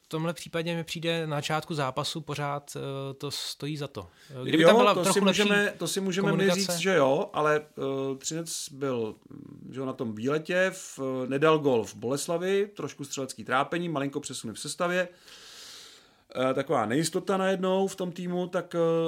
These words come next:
Speaker 2: asi si myslím, že Zdeněk Moták to nechtěl riskovat. Že, že si byl vědomý toho, že kdyby místo dva jedna to najednou bylo jedna dva a vinou by, bylo by to zaviněný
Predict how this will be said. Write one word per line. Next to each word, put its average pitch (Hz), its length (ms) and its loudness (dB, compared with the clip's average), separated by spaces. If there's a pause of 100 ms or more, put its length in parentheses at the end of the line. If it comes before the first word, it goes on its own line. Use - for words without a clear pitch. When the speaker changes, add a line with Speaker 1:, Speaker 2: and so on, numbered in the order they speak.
(100)
Speaker 2:
asi - 360 -4
si 165 200 -8
myslím, 165 280 -6
že 165 120 -2 (200)
Zdeněk 151 240 -6
Moták 151 320 0
to 170 80 -2
nechtěl 165 360 0
riskovat. 139 460 -4 (200)
Že, 131 260 -6
že 139 100 0 (220)
si 160 160 -8
byl 156 140 -2
vědomý 156 280 2
toho, 156 200 2
že 151 120 -2
kdyby 151 380 -2 (560)
místo 139 280 0
dva 143 220 6
jedna 147 220 4
to 156 140 -6
najednou 147 340 2
bylo 151 180 2
jedna 151 220 2
dva 143 300 4
a - 200 2 (140)
vinou 139 400 4
by, 156 280 0 (500)
bylo 139 240 -2
by 151 100 -2
to 160 220 -2
zaviněný 151 520 0